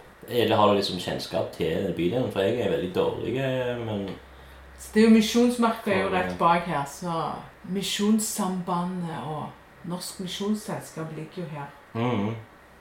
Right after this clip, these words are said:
Speaker 2: Rett bak her. Den eneste kristne barneskolen ble vel etablert her for to år siden, som
Speaker 1: Ok.
Speaker 2: også ligger bak her. Så det er veldig kristent område. Ikke det at jeg legger så mye merke til det.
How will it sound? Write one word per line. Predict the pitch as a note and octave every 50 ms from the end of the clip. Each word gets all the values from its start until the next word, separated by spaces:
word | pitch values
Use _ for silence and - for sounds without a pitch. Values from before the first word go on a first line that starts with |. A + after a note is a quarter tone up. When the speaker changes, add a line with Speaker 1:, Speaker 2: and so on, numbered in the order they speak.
| - - -
Speaker 2:
Rett | F3 - - -
bak | D3+ D3+ D#3 E3+
her. | E3 E3 - - - - - - - - - -
Den | G3+
eneste | G#3+ F3+ E3+ F#3+ G3+ G3+ - - A3 G3+ F#3+ F#3 F3 D#3+ D#3 D3 D3+ - -
kristne | - - F#3+ F3 - - - - F3 F#3+ F#3+ G3+ G#3 G#3 - - -
barneskolen | - F3+ E3 C3+ D#3 F#3+ - - - A#3 B3 C4 C#4 C#4+ - - - -
ble | - G#3+ G#3+
vel | A3+ A#3
etablert | A3 - A#3 A3 A3+ A#3 B3 A#3+ - -
her | A#3+ - A#3+ -
for | A3 -
to | A#3 A3+ A#3+ B3
år | A#3+ -
siden, | - A#3+ B3 B3 - - - - -
som | - G2+
Speaker 1:
Ok. | - G3
Speaker 2:
også | G3+ G#3+ A#3
ligger | A#3+ - B3+ A#3
bak | - B3 B3 B3 B3 B3+
her. | B3+ C4 - - - - - - -
Så | - A3+
det | G#3+
er | F3 F3
veldig | A3 B3+ A#3 - - - - - - - -
kristent | G#3+ G3+ - - - A3 G#3+ -
område. | G3+ D#3+ C#3+ D#3 G3 G#3 G#3+
Ikke | G#3 - -
det | A#3 A3
at | G#3+
jeg | F#3+ F#3 G3
legger | A#3 B3 B3+ B3+
så | B3+
mye | B3 A#3+ A3+
merke | G#3 G#3 - - - G#2+
til | G#3+ G3+
det. | F#3+